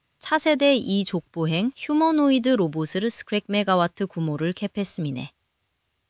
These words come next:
이천이십팔 년 상반기에는 천안의 팔시모 에이아이 산업단지는 물하고 전력이 취약해가 신중해야 한다는 지적도 나왔습니다. 유엔 대학교 보고서 보무,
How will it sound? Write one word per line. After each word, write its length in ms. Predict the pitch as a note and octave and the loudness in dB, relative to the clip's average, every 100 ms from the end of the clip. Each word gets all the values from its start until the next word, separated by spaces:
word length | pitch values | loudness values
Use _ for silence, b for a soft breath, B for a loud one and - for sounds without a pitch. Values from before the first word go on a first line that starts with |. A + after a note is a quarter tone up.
| _ _ - | _ _ -12
이천이십팔 840 | G#3 - B3+ A3 F#3+ G#3 - C4 C4 | -6 0 4 4 0 -4 -2 2 4
년 200 | C4+ C4+ | 4 2
상반기에는 1000 | C4+ C#4 C#4+ C#4+ B3 G#3 F3+ G3 G3 D3+ | 2 2 4 4 2 2 0 0 -2 -4
천안의 600 | - D4 D4 C#4 C4 C4+ | -2 0 2 4 4 2
팔시모 560 | - D#4+ D#4+ E4+ E4 C4+ | 0 -2 -2 -2 0 2
에이아이 400 | F3 F#3+ G3 G3 | 4 4 4 2
산업단지는 880 | - A3+ A#3+ - A3 G3 F#3+ G3 E3 | 0 -2 -2 -2 -2 0 0 0 -2
물하고 540 | D#3 D3+ C#3 F3 D3+ - _ | -2 -4 -4 -6 -8 -10 _
전력이 580 | - - F#3 G3+ G#3+ A3+ | -8 -2 2 4 2 0
취약해가 800 | A3+ - D4+ D4+ - G3 E3 E3+ | -4 0 0 0 -2 -2 0 0
신중해야 640 | - C#4 C#4 D4+ C#4 B3+ B3 | 0 0 2 2 4 6 6
한다는 480 | B3 G#3+ F#3+ G#3+ | 4 2 2 0
지적도 440 | A#3 D#3 E3 - E3+ | 0 -2 -4 -4 -2
나왔습니다. 680 | E3+ F3+ - D3+ C3+ A#2+ - _ _ _ _ _ _ _ _ - | 2 2 -2 -6 -8 -10 -16 _ _ _ _ _ _ _ _ -6
유엔 340 | F#3+ A3 C4 | 2 4 6
대학교 500 | C4 C4 B3+ - A#3+ | 6 6 2 2 0
보고서 540 | A#3 - D#3+ F#3 F#3 F#3 | 0 0 0 0 2 0
보무, 480 | - E3 E3 F#3+ | -2 -4 -2 -2